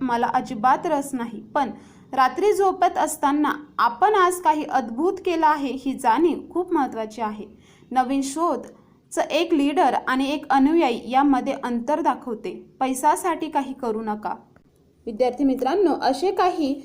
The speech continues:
स्टीव्ह जॉब यांचे अनमोल विचार होते जे आपल्या जीवनासाठी महत्त्वाचे आहेत.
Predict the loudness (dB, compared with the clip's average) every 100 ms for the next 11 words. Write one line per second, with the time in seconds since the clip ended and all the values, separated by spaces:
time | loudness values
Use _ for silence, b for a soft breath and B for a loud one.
0 | B -12 -2 0 2 4 4 4 4 2
1 | 2 0 2 2 4 4 2 2 2 2
2 | 0 -2 -4 -6 -6 0 0 2 2 0
3 | 0 -2 -2 -2 -2 -2 0 2 2 0
4 | 0 0 -4 -4